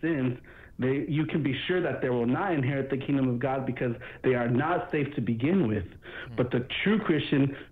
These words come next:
Speaker 1: who, who, who God, uh, uh, persevere, who, who per-, per-, uh, preservation that, that the, that the Christian is being persevered, uh, he's gonna bear these fruits of the Spirit because the Spirit of God is living inside that Christian.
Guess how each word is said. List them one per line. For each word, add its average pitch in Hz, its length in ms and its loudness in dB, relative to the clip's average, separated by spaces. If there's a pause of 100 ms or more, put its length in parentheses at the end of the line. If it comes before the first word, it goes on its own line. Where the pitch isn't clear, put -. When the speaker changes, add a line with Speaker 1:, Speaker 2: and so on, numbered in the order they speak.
Speaker 1:
who, 151 140 6
who, 131 240 4
who 139 180 4
God, 147 460 2
uh, 131 240 0 (580)
uh, 123 140 2 (240)
persevere, 170 720 2
who, 151 260 0
who 151 180 0
per-, - 440 -2 (120)
per-, 139 200 -2
uh, - 20 0
preservation 151 880 0 (180)
that, 123 320 0
that 127 200 0
the, - 160 0 (120)
that 139 260 0
the - 80 0
Christian 170 440 0
is 131 80 0
being 143 200 2
persevered, 156 720 0 (300)
uh, 131 240 2 (1040)
he's 170 220 2
gonna 208 320 4
bear 196 280 2
these 165 180 2 (200)
fruits 170 300 2 (540)
of 180 220 0
the 160 100 2 (140)
Spirit 113 400 -2
because 143 280 -2
the 139 200 -4
Spirit 160 260 0
of 139 120 0
God 147 260 -2
is 131 160 0
living 143 220 0
inside 135 560 -2
that 113 180 -4
Christian. 117 580 -4